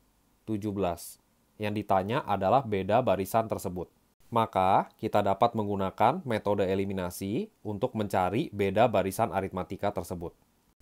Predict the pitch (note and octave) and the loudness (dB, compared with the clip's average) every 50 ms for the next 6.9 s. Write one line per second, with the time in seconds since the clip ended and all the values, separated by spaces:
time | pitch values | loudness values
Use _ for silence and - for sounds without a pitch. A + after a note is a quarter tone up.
0 | - _ - G#2+ A2 - G#2 G2+ G2+ G2 F#2+ F#2+ G2+ C3+ F3 - - - G#2+ G2+ | -10 _ -4 -2 4 6 6 6 6 4 0 0 0 0 -2 -4 -2 0 2 4
1 | G2 G2 G2+ G2+ G2 F#2+ F#2 F#2 F2 F2 F2 F2+ G2+ C#3+ - - _ _ _ _ | 4 2 2 0 -2 -2 0 0 0 0 2 2 2 0 0 -2 _ _ _ _
2 | _ _ _ - A#2 G#2+ G2 G#2 - - A2+ A2+ - - - - - A2 G2+ G2+ | _ _ _ -6 -4 -4 -4 -4 2 4 4 4 4 0 -8 -6 -2 0 0 0
3 | G2+ G2+ - - G#2+ G2+ - G2+ G2 G2 G2 F#2+ G2 G2 F#2 F2+ F2+ G2 C3+ - | 0 -4 -2 -2 -2 -2 0 0 0 2 2 0 0 -4 -4 -4 -4 -6 -6 -6
4 | - A2 G2+ F#2+ F#2+ F2+ F2 F2 F#2 G#2 - - _ _ _ _ _ _ _ _ | -6 -6 -4 -2 -2 -2 -2 -2 -4 -6 -6 -8 _ _ _ _ _ _ _ _
5 | _ _ _ - G2+ G2+ G2 G2 B2 D#3+ - - _ _ _ _ _ _ _ - | _ _ _ 0 2 2 4 4 2 0 0 -4 _ _ _ _ _ _ _ -8
6 | G#2+ G2+ - G2 G2 G2 G2+ G2 G2 G2 F#2+ F#2+ F#2+ F#2+ G#2 D3+ F#3+ | -6 -2 0 0 0 0 -2 -2 -2 -4 -4 -4 -2 -2 -4 -4 -8